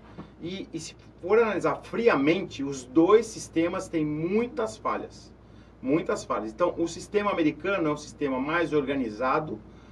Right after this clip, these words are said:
mas muito engessado. O sistema brasileiro é um sistema muito burocrático,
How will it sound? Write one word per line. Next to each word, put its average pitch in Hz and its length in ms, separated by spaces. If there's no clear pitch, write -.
mas 156 320
muito 196 480
engessado. 170 800
O 170 100
sistema 208 480
brasileiro 160 520
é 160 40
um 151 40
sistema 160 400
muito 190 580
burocrático, 151 840